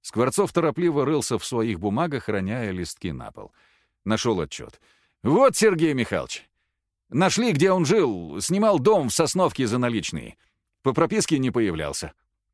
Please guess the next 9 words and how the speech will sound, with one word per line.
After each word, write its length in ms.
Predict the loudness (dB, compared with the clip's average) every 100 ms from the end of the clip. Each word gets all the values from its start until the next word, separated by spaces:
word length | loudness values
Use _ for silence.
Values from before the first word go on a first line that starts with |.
| _ _ _ _ _ _ _
Сергей 440 | -2 0 2 2
выхватил 540 | 4 2 0 -2 0 -2
листок 340 | -2 -2 -2
с 80 | 0
адресом, 540 | 0 0 -2 -4 -2
бегло 280 | -2 0 0
пробежался 640 | 0 -2 -2 -2 -4 -4
по 140 | -6 -6
информации. 680 | -6 -8 -8 -12 -16 -18